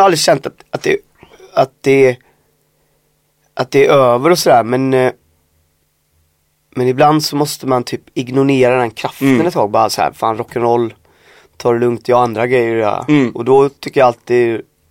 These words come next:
Speaker 1: rock'n'rollen är så här, skämtar du med mig? Du har varit med mig hela ditt liv. Du
Speaker 2: Mm.
Speaker 1: kan ju inte, du kan ju inte ignorera mig. Jag bara, sitt ner. T-, t-, <laughs>
Speaker 2: Rock-,
Speaker 1: och då
Speaker 2: rock'n'rollen,
Speaker 1: ja.
Speaker 2: nu sitter du ner ett tag.
Speaker 1: Ja, och då kommer liksom den tillbaka så här,
Speaker 2: Mm.
Speaker 1: okej, men du,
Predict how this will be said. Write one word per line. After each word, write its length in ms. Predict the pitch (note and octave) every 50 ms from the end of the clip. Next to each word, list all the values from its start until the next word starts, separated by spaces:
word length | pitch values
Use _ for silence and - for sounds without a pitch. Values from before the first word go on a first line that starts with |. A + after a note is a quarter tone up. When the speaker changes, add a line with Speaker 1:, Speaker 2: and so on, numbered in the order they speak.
| _ _ -
Speaker 1:
rock'n'rollen 520 | B2 A#2+ - - A#2+ A#2 A#2 A#2 A#2 A#2
är 40 | A2+
så 140 | G#2 - A2+
här, 180 | A2 G#2 - _ _ _ _ _ _ _ _ _ _ _ _
skämtar 380 | - - C3 A#2 G#2 - - C#3+
du 40 | D3
med 100 | B2+ A2
mig? 120 | G2+ G2+ G#2+
Du 100 | A2 A#2+
har 60 | B2+ B2
varit 220 | B2+ A#2+ - -
med 100 | C3 A#2
mig 140 | A#2 A2 G#2+
hela 160 | G#2+ A2+ G#2+
ditt 200 | G2+ G2+ - -
liv. 180 | C3+ C#3 B2 G#2+
Du 60 | A2 C3+
Speaker 2:
Mm. 120 | D3+ D3+ C3+
Speaker 1:
kan 100 | C3 B2+
ju 20 | - -
inte, 80 | A2
du 100 | A#2+ B2
kan 40 | A#2+
ju 60 | -
inte 140 | C3 - B2
ignorera 460 | B2 A#2 C3 C#3+ C#3+ C#3 A#2+ A#2+ C#3+
mig. 120 | D3+ B2 A2
Jag 80 | A2+
bara, 160 | A2 A2+ A2 - _ _ _ _ _ _ _ _ _ _ _ _ _
sitt 340 | - - - D#3 D3+ D3+ -
ner. 120 | B2 A2
T-, 160 | G2+ - - - _ _ - - - - - - - -
t-, 160 | D3+ C3 C3 - - -
<laughs> 80 | - C3+ - - -
Speaker 2:
Rock-, 160 | - C3 D3 - - - -
Speaker 1:
och 80 | - D3
då 140 | E3 E3+ E3+
Speaker 2:
rock'n'rollen, 420 | E3+ G3 F3+ D#3+ F3+ - D#3 C#3
Speaker 1:
ja. 60 | F3+
Speaker 2:
nu 160 | F3+ F3 F#3+ G3
sitter 320 | - F#3+ F#3 F#3+ - G3
du 60 | E3 D3+
ner 160 | C#3 C#3 C#3 C3
ett 60 | -
tag. 100 | D3+ D3
Speaker 1:
Ja, 200 | D#3 E3 E3+ D#3+ - - - - - - -
och 120 | - C3+ C3+
då 220 | D3 D#3 D#3+ D3+
kommer 360 | D3+ - E3 C#3+ C#3 C3+ C3+
liksom 360 | C3 B2+ B2+ B2 - C3+ A#2+ B2
den 140 | B2 A#2+
tillbaka 460 | A#2+ - A#2+ C3+ B2+ A#2 - - - C3+
så 100 | - C3
här, 80 | G#2+
Speaker 2:
Mm. 120 | B2+ B2+ A2+
Speaker 1:
okej, 220 | G2+ - C#3 C#3
men 120 | C#3 C#3
du, 220 | C3+ C#3 B2 B2